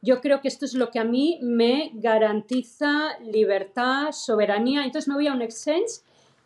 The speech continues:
eh, descentralizado. Bueno, eh, yo he entrado en exchanges descentralizados y no me he atrevido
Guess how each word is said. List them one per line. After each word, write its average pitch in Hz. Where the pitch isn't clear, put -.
eh, 240
descentralizado. 196
Bueno, 180
eh, 214
yo 233
he 392
entrado 180
en 165
exchanges 214
descentralizados 190
y 247
no 269
me 220
he 240
atrevido 262